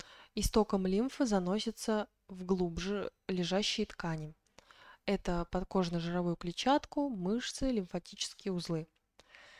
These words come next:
Дальнейшее распространение и развитие воспалительного процесса определяются соотношением количества и вирулентности проникших микробов с иммунобиологическими силами организма.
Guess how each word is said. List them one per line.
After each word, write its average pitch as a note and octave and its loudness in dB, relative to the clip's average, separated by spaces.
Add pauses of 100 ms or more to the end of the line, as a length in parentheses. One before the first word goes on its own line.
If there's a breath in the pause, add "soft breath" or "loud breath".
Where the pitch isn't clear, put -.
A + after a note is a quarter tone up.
(360 loud breath)
Дальнейшее G#3 6
распространение G#3+ 0
и G3 0
развитие F#3+ 2
воспалительного F3+ 0
процесса C4 2 (460 loud breath)
определяются G3 6
соотношением F#3+ 0
количества F#3+ 0 (180)
и B3+ 2
вирулентности G3+ 0
проникших F3+ -2
микробов F#3+ 2 (540 loud breath)
с - -2
иммунобиологическими F#3 0
силами G3+ 2
организма. F3+ -2